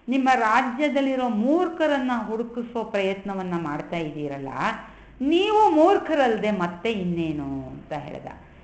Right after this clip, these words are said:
ಮತ್ತೆ ಮಂತ್ರಿ ರಾಜನಿಗೆ ರಾಜ್ಯದ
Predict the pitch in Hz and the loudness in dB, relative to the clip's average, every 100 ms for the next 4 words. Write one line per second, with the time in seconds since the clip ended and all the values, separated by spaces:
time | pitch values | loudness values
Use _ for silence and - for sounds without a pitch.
0 | - - 208 214 - 208 185 190 190 196 | -20 -6 -4 -2 -2 0 0 -2 -2 0
1 | 285 339 - - - - 180 196 208 214 | 0 -2 -12 -20 -16 -2 2 4 2 -2
2 | 190 190 254 349 - - - - - 185 | -4 -2 -4 -4 -8 -20 -20 -14 -2 2
3 | 208 262 214 214 311 302 | 4 2 -2 0 0 2